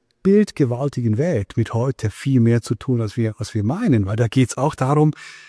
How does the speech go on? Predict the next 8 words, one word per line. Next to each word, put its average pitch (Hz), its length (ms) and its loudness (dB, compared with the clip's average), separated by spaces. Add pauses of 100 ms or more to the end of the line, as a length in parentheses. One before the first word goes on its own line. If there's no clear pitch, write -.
(120)
wie 131 180 0
inszeniere 156 480 0
ich 135 80 -2
mich 113 200 0
top? - 400 -8 (280)
Was 117 200 -4
zeige 127 400 0
ich? 123 260 -8